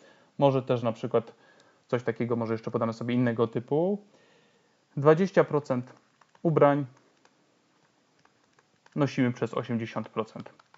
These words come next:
czasu. To są oczywiście tak już trochę bardziej żartobliwe, ale też można by je podrzucić pod, pod, e, pod tego typu tutaj zastosowanie.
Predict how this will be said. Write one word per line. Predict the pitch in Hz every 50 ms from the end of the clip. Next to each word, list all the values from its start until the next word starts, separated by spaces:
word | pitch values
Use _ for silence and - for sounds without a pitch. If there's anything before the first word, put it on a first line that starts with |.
| _ _ -
czasu. | - - - - - - 147 - _ _ _ _ _ _ _ _ _ _ _ _ _ _ _ _
To | - 147
są | - 123
oczywiście | 117 - 120 117 120 -
tak | - 113
już | 120 113 -
trochę | - 120 117
bardziej | 117 117 117 123 117
żartobliwe, | 127 120 - 131 127 147 147 139 135
ale | - 120 117 117 117 117 - - - - - _ _ _ _ _ _
też | - 127 123 - 139
można | 135 135 127 120 127
by | 117 120
je | 117 117
podrzucić | 117 - 120 117 127 123 135 120 -
pod, | 123 117 - -
pod, | - _ - 127 117 - - - -
e, | - - 113 107 107 107 104 107 107 104 - _ _ _
pod | - 131 - -
tego | - 127 120 117
typu | - - 123 - - 110
tutaj | - - 117 - 107 104 104 _ _ _ _ _ _ _ _ _ _ _ _
zastosowanie. | - 117 120 120 - - 117 - - 113 98 - - - -